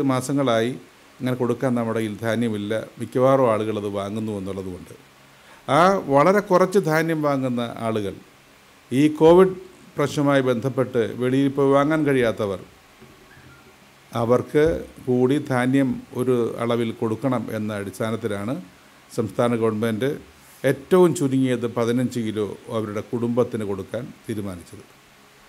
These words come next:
അപ്പോൾ വെള്ളക്കാടുകാർക്കും പതിനഞ്ച് കിലോ ഒരു കുടുംബത്തിന് കിട്ടും, നീലക്കാടുകാർക്കും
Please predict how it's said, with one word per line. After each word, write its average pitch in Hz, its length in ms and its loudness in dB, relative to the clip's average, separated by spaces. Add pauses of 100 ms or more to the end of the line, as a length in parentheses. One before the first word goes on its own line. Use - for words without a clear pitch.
(340)
അപ്പോൾ 123 280 0
വെള്ളക്കാടുകാർക്കും 131 880 2
പതിനഞ്ച് 123 340 2
കിലോ 123 160 2
ഒരു 120 100 -2
കുടുംബത്തിന് 120 460 -2
കിട്ടും, 151 260 -2 (720)
നീലക്കാടുകാർക്കും 131 880 2